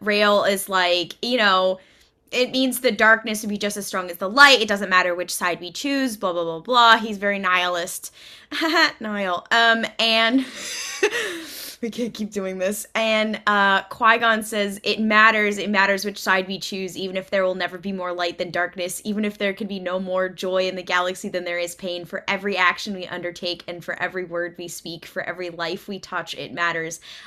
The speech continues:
I don't turn toward the light because it means someday I'll win some sort of cosmic game. I turn toward it because it is the light." The slay that that is, like,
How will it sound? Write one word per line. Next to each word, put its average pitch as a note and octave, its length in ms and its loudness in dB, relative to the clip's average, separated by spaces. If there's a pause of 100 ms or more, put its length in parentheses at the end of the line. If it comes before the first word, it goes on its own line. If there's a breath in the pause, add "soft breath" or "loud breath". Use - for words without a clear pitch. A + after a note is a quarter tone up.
I G#3+ 100 4
don't G#3 160 0
turn G#3 220 -4
toward G#3+ 200 -6
the G#3 100 0
light F3+ 240 0
because F#3 240 -8
it F3+ 140 -10
means F3+ 220 -8
someday F#3 360 -4
I'll F3 240 0
win F3 300 -2
some G3 220 -6
sort F3+ 180 -6
of E3+ 140 -10
cosmic F3+ 420 -4
game. E3+ 240 -4
I E3 80 -4
turn F#3 320 -10
toward F3+ 260 -6
it F#3 80 -8
because F#3 280 -10
it F#3 100 -8
is F3 120 -10
the F#3+ 120 -4
light." E3+ 400 -4 (320 soft breath)
The C4+ 360 8
slay B3 560 2
that E4 200 2
that E4+ 200 12
is, F#4 440 10
like, C#4 400 6